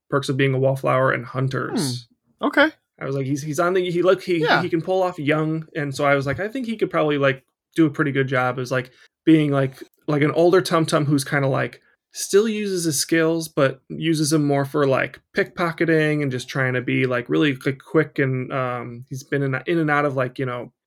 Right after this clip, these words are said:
Speaker 1: jail a couple times because of his, you know, his antics and stuff like that, and he's just very carefree.
Speaker 2: Okay.
Speaker 1: So,
Speaker 2: Sure.
Speaker 1: yeah, I think those are, those are my three.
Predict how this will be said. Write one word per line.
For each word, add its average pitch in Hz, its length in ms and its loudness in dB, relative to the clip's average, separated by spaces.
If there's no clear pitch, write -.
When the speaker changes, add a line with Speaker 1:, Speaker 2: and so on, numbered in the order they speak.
Speaker 1:
jail 156 320 2
a 151 40 0
couple 151 220 -2
times 143 320 0
because 139 300 0
of 139 100 2
his, 131 300 -2
you 143 140 -4
know, 127 200 -4
his 127 460 -6
antics 139 540 -4
and 131 120 -8
stuff 135 220 -10
like 131 160 -4
that, 131 240 2
and 131 80 -4
he's 131 180 -2
just 135 160 -6
very 139 220 2
carefree. 131 840 -4
Speaker 2:
Okay. 240 260 0
Speaker 1:
So, 139 380 -2
Speaker 2:
Sure. 226 220 0
Speaker 1:
yeah, 185 300 -6
I 151 80 -6
think 160 160 -2
those 160 180 0
are, 147 140 0
those 160 180 0
are 160 40 0
my 156 120 0
three. 147 360 -2